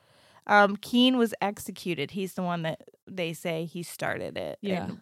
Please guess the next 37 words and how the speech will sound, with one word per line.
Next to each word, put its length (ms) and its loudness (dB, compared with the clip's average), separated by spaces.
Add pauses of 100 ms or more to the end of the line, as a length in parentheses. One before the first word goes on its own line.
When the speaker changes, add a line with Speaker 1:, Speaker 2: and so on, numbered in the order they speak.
Speaker 1:
and 160 -16 (160)
basically 400 -6
said 300 -6
that 120 -6
they 120 -4
had 200 -4
to 60 -12
do 180 -8
it. 220 -8
Speaker 2:
So 140 -6
they 60 0
gave 140 0
him 60 2
Speaker 1:
So 60 2
Speaker 2:
the 60 -2
death 240 -4
penalty? 300 -4
Speaker 1:
he 140 0
was 180 2
executed 640 -2
via 320 0 (100)
lethal 360 0
injection 560 -2
at 160 -6
the 80 -6
Southern 400 0
Ohio 420 0
Correctional 460 -4
Facility 580 -6
in 140 -6
Lucasville 640 -4 (260)
on 220 -4
July 320 0
first, 380 -6
two 120 -12
thousand 360 -6
nine. 400 -10